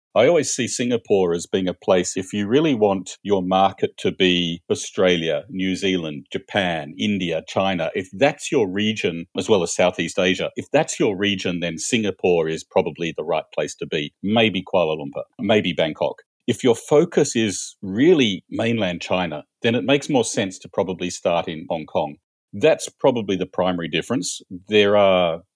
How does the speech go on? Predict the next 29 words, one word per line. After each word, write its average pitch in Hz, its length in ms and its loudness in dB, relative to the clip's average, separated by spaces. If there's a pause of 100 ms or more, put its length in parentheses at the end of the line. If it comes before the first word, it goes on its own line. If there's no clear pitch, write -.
kind 87 220 -4
of 80 160 -4 (100)
other, 87 320 0
as 87 160 0
I 80 60 -2
say, 76 320 -2
pros 98 340 -2
and 78 140 -12
cons - 600 -4
to - 100 -14
Singapore 95 600 -2
and 87 100 -8
Hong 92 180 -2
Kong. 113 300 -2 (180)
But, 101 300 2
um, 92 360 4
really, 120 380 4
if - 140 -4
your 92 200 4
region 123 440 0
is 90 160 -2
all 117 260 4
of 104 80 2
Asia, 120 420 2 (120)
plus - 180 -2
Australia 110 400 -2
and 104 100 -4
New 98 140 -4
Zealand, 107 420 -2